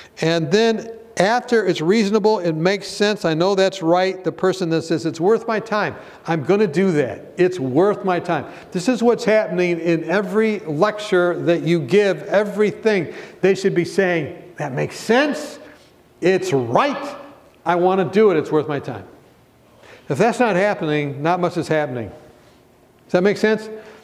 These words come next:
So this is the Holy Spirit. That's how the Holy Spirit works. "Let this mind be in you." But he's fighting against genetic vulnerabilities, visiting the iniquities of the fathers upon the children, epigenetic vulnerabilities, we might say,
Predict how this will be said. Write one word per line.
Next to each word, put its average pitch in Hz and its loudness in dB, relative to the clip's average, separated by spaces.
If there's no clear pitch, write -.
So 170 2
this 277 2
is 262 2
the 185 4
Holy 226 4
Spirit. 233 0
That's 185 0
how 196 0
the 190 0
Holy 180 0
Spirit 180 2
works. 180 0
"Let 165 0
this 165 -6
mind 160 0
be 143 -2
in 135 -2
you." 123 -6
But 226 2
he's 196 0
fighting 262 2
against 175 0
genetic 180 2
vulnerabilities, 185 0
visiting 156 -4
the 147 -2
iniquities 180 -2
of 151 -2
the 147 0
fathers 175 0
upon 165 -2
the 151 -4
children, 190 0
epigenetic 170 2
vulnerabilities, 135 -2
we 131 -6
might 127 -8
say, 143 -6